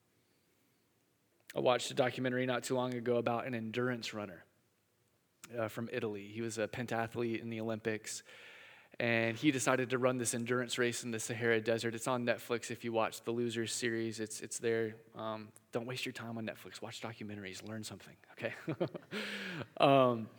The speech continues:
but he, uh, he got lost. There was a, a, a sandstorm, and he got off track, and he was lost in the Sahara Desert for, like, nine or ten days. I can't remember.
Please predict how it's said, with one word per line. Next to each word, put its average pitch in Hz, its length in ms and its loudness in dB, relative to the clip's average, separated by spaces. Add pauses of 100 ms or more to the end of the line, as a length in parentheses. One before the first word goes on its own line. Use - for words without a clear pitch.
(360)
but 139 460 10
he, 180 460 4
uh, 123 340 6 (140)
he - 140 -8
got 165 240 0
lost. 147 640 -4 (300)
There 135 80 -2
was 120 300 -2
a, 135 60 -2
a, 123 40 4 (120)
a 127 60 -8
sandstorm, 165 960 4
and 135 80 0
he 127 60 -2
got 147 260 4
off 139 220 0
track, 135 560 4 (340)
and 139 80 -4
he 139 60 4
was 127 180 2
lost 151 400 2
in 160 60 -2
the 143 80 0
Sahara 139 420 4
Desert 123 460 2
for, - 100 -4
like, 113 180 -2
nine 131 380 0
or 131 80 2
ten 123 320 -4
days. 117 300 2
I 110 40 -4
can't 135 260 0
remember. 117 500 2